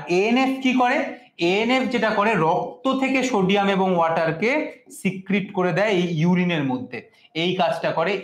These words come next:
এএনএফ, এই কাজটা করে হচ্ছে এএনএফ। তাহলে অ্যালডোস্টেরন কি করে? অ্যালডোস্টেরন সোডিয়াম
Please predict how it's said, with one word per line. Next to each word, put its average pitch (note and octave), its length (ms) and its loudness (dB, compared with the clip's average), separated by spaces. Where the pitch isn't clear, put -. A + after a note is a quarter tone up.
এএনএফ, B2+ 380 -4
এই E3 160 -2
কাজটা D3+ 380 -2
করে C#3 180 2
হচ্ছে C#3 180 -2
এএনএফ। A2 300 -4
তাহলে D#3 260 2
অ্যালডোস্টেরন G3+ 680 2
কি A3+ 140 0
করে? A3+ 200 2
অ্যালডোস্টেরন F#3+ 520 0
সোডিয়াম F#3 280 0